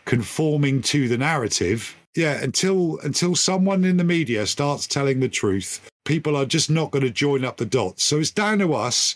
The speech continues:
to have a, an open discussion about it. And we could, we could be wrong, but I don't feel wrong. I don't know how you guys feel. I feel quite right about this.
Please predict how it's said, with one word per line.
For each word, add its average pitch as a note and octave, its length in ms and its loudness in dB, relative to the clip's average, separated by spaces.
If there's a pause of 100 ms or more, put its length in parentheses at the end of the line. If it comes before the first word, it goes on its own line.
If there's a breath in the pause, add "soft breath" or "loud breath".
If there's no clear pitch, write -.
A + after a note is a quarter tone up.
(160)
to D3 120 0
have E3+ 180 0
a, E3 240 -2
an D3+ 120 -2
open F3 300 -2
discussion C#3 580 0
about F#2 420 -2
it. A#2 240 0 (260)
And G#3 140 0
we B3 160 2
could, F3 260 -2 (140)
we G3+ 160 2
could - 180 -2
be A2 120 0
wrong, G#2+ 460 0 (240)
but D3 380 0
I C3+ 120 0
don't D3+ 280 -2
feel C3+ 320 0
wrong. F#2+ 320 0
I A#2+ 40 0
don't D3 140 0
know C#3+ 160 0
how C3 100 0
you C3+ 220 2
guys G#2 300 0
feel. A#2 360 0
I C#3 100 0
feel C3 260 0
quite B2 260 -2
right B2+ 300 -2
about F#2+ 280 -2
this. F#2+ 300 0